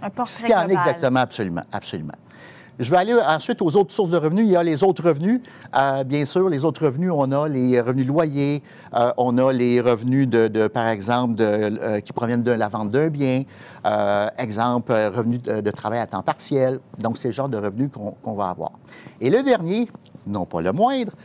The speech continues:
Speaker 2: les fameux, l'épargne personnelle. Donc,
Speaker 1: Hmm.
Speaker 2: l'épargne personnelle, qui est quoi exactement ? Bien, c'est l'épargne que vous avez accumulée, que vous avez investie dans vos R E R, dans vos celi, dans vos comptes d'investissement. Euh,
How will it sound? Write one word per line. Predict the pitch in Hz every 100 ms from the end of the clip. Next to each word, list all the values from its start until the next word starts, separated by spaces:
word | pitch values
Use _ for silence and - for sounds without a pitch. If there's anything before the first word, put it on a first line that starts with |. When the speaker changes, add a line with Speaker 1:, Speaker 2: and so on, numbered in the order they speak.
| - - - - -
Speaker 2:
les | 127 135
fameux, | 110 110 143
l'épargne | 120 123 127 113
personnelle. | 113 - 82 76 - -
Donc, | 104 202
Speaker 1:
Hmm. | 196
Speaker 2:
l'épargne | 185 202 185
personnelle, | 160 139 135 185 -
qui | 147
est | 143
quoi | - 180
exactement ? | 185 143 - 143 175
Bien, | 160
c'est | 147 208
l'épargne | 190 208 226
que | 175
vous | 131
avez | 151 -
accumulée, | 185 - 190 160 143 156 - - - -
que | 156
vous | 139 151
avez | 151 156
investie | 185 185 156 - 185
dans | 143 101
vos | 101 98
R | 135
E | 131
R, | 110 110 147 - - - - -
dans | 101
vos | 95 95
celi, | - - 120 104 98 120
dans | 107 92
vos | 92
comptes | - 170 190
d'investissement. | 143 113 107 - - - 85 85 123 - - - -
Euh, | 98